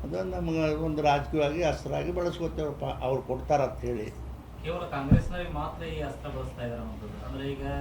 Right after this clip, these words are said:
Speaker 2: ಬಿ ಜೆ ಪಿ ಅವ್ರು ನಿರಾಣಿ ಇವ್ರದ್ದಿದೆ, ಜನಾರ್ದನ್ ರೆಡ್ಡಿ ಇವ್ರದ್ದಿದೆ, ಜೊಲ್ಲೆ ಇವ್ರದ್ದಿದೆ, ಇದನ್ನ ಯಾಕೆ ಪೂರ
Speaker 1: ನೋಡ್ರಿ,
Speaker 2: ಬಳಸ್ತಾ ಇಲ್ಲ ಅಂತ ಹೇಳಿ?
Speaker 1: ಅಲ್ಲ, ನೋಡ್ರಿ, ಇದು ಹೆ-, ಒಟ್ಟಾರೆ ನಿಮ್ಗೆ ಹೇಳೋದಂದ್ರೆ ರಾಜಕಾರಣ ಹೊಲಸಾಗ್ಯದ ಮರ,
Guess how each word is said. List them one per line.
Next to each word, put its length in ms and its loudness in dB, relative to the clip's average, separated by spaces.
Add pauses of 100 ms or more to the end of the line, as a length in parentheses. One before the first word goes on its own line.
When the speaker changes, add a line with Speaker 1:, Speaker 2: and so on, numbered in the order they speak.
(480)
Speaker 2:
ಬಿ 80 -4
ಜೆ 160 -4
ಪಿ 120 -6
ಅವ್ರು 140 0
ನಿರಾಣಿ 340 -2
ಇವ್ರದ್ದಿದೆ, 600 6
ಜನಾರ್ದನ್ 300 -6
ರೆಡ್ಡಿ 200 -6
ಇವ್ರದ್ದಿದೆ, 600 -4 (380)
ಜೊಲ್ಲೆ 280 -2
ಇವ್ರದ್ದಿದೆ, 380 -2
ಇದನ್ನ 160 -4
ಯಾಕೆ 240 -2
ಪೂರ 120 4
Speaker 1:
ನೋಡ್ರಿ, 500 10
Speaker 2:
ಬಳಸ್ತಾ 240 -4
ಇಲ್ಲ 140 -4
ಅಂತ 160 -8
ಹೇಳಿ? 340 -4
Speaker 1:
ಅಲ್ಲ, 160 8 (340)
ನೋಡ್ರಿ, 260 -2
ಇದು 440 0
ಹೆ-, 420 -4
ಒಟ್ಟಾರೆ 600 8
ನಿಮ್ಗೆ 280 4
ಹೇಳೋದಂದ್ರೆ 560 4 (500)
ರಾಜಕಾರಣ 580 6
ಹೊಲಸಾಗ್ಯದ 640 6
ಮರ, 160 0